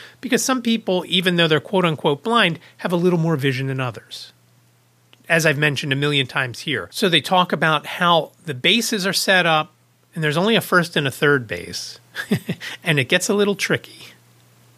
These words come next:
sometimes. And there are three outs in an inning, but the outs are a little bit different. So here is Scott Hogwood and John Margis talking about Beep Baseball in this week's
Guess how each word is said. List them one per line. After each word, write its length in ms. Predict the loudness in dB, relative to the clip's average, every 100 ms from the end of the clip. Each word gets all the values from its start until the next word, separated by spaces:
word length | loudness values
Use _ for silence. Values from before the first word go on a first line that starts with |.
| _ _
sometimes. 920 | -4 -2 -2 -2 -4 -6 -14 -18 -20 _ _ -20 -20 -20 -20 -20 _ _ _
And 420 | 2 4 4 2 -4
there 300 | -2 2 4
are 100 | 2
three 320 | 0 2 4
outs 280 | 2 0 -2
in 80 |
an 120 | -2 0
inning, 460 | -2 -2 -6 -14 -20 _ _
but 120 | -14 -6
the 120 | -2
outs 280 | -2 -2 -4
are 60 |
a 60 | -4
little 200 | -4 -4
bit 220 | -4 -4
different. 340 | -4 -6 -10 _ _ _ _ _ _ _ _ _ _ -4
So 240 | 0 0
here 440 | -2 0 4 6
is 540 | 6 4 2 0 -4 -10 _
Scott 440 | -10 -2 2 2 2
Hogwood 760 | 2 2 2 -4 -4 -6 -6
and 220 | -2 -2 2
John 280 | 4 4 2
Margis 480 | 2 2 0 -4 0
talking 400 | 0 0 0 0
about 480 | 2 2 0 -4
Beep 260 | 0 0 0 -10 _
Baseball 760 | -4 -2 -2 0 0 0 -6 -12 _ _ _ _ -8
in 80 | -4
this 180 | -2 0
week's 400 | 0 -2 -10